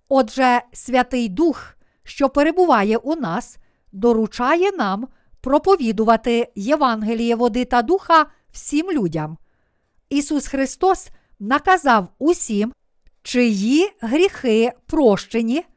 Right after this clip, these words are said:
і хто наповнився Святим Духом, рятувати грішників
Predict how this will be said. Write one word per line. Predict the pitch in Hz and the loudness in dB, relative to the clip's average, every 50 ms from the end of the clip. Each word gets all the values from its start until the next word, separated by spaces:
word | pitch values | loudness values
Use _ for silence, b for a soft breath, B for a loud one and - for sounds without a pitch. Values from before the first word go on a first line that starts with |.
| _ _ _ _ _ _ _ _ _ _ - | _ _ _ _ _ _ _ _ _ _ -2
і | 277 285 285 | -2 -2 -2
хто | - - - 302 302 294 285 277 - - | -2 -4 -2 2 4 4 4 4 2 -2
наповнився | 220 233 254 247 - - - 277 330 359 330 247 208 208 202 208 - 233 220 233 240 233 - | -4 -2 0 0 0 -2 0 2 2 4 4 2 0 -4 -4 -2 -2 0 0 0 0 -2 -4
Святим | - - - 269 269 269 - 311 339 370 254 | -6 -4 -2 -2 -2 -2 -2 -4 -6 -4 -4
Духом, | 208 180 160 - - 226 254 302 - - _ _ _ _ _ _ _ _ | -4 -4 -4 -2 -2 -2 -2 -2 -6 -18 _ _ _ _ _ _ _ _
рятувати | - 226 240 247 262 - - 277 277 277 302 330 330 - 349 349 | -6 0 0 2 2 0 0 0 2 2 2 2 0 0 0 0
грішників | 349 349 240 196 - - 220 233 233 - 277 294 | 0 -2 -4 -4 -6 -4 -6 -4 -4 -4 -4 -6